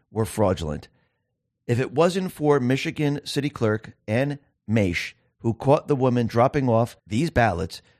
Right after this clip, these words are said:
they would have likely been added to the state's voter rolls. Just imagine how many voter registrations were not caught in swing states." On Friday, Detroit News confirmed Gateway Pundit's reporting on the development. A redacted police report describes how Maish encountered a woman dropping off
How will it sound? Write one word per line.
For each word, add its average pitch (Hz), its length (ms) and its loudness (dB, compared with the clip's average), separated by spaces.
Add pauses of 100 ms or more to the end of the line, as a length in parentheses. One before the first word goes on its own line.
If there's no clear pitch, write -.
they 120 140 2
would 110 120 2
have 98 140 2
likely 147 340 0
been 117 140 2
added 123 240 0
to 127 80 -2
the - 80 -4
state's - 260 -2
voter 113 240 0
rolls. 95 280 -2
Just 196 240 -4
imagine 147 360 -2
how 120 200 0
many 143 160 -2
voter 117 480 -2 (120)
registrations 107 680 -4
were 104 80 -4
not 110 220 -4
caught 107 220 -2
in 98 100 -10
swing 95 260 -6
states." 90 380 -10 (440)
On 92 120 -6
Friday, 143 360 -2
Detroit 113 380 -4
News 131 220 -4
confirmed 139 500 -2
Gateway 117 320 -4
Pundit's 113 380 -2
reporting 139 400 -4
on 113 60 -2
the 92 40 -6
development. 139 500 -2 (280)
A 95 80 -6
redacted 131 560 -2
police 123 260 -6
report 123 300 -8
describes - 360 -4
how 104 120 -2
Maish 135 400 -2 (320)
encountered 131 480 2
a 117 40 0
woman 123 240 2
dropping 117 320 2
off 104 160 2